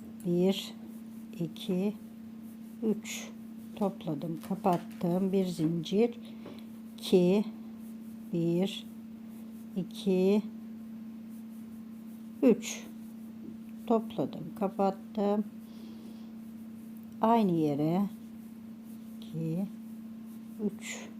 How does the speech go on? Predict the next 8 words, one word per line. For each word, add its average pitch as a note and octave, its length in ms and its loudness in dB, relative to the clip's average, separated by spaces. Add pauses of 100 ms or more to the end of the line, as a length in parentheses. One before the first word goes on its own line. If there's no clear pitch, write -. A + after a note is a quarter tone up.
(360)
topladım, F3+ 680 -2 (180)
kapattım, - 680 -6
dört F3 340 0
tane D#3 520 4 (720)
ve A#3+ 80 8
son G#3+ 380 8
beşinciyi E3+ 920 6 (1600)
örüyorum. G3+ 680 8